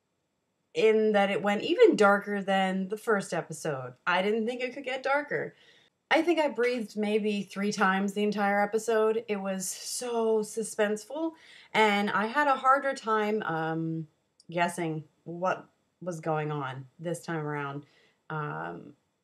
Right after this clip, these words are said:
up until, like, milliseconds before it actually happened, and then I'd be like, "It's that thing, <laughs> right?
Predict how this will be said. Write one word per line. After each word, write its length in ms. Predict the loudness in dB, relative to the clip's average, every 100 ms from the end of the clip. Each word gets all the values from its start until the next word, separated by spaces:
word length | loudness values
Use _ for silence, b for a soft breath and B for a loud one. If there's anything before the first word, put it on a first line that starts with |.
| _ _ _
up 120 | -2 -2
until, 240 | -4 -2
like, 200 | 0 0
milliseconds 800 | -2 0 0 0 -2 -2 -4 -4
before 340 | -8 -4 -2
it 60 | 0
actually 360 | -4 -4 -6
happened, 400 | -2 -4 -4 -8
and 100 | -6
then 120 | -6 -6
I'd 140 | -6
be 100 | -4
like, 200 | -4 -4
"It's 220 | -6 -6
that 260 | -2 -2 -2 -2
thing, 340 | 2 2 2
<laughs> 0 |
right? 360 | 0 0 -2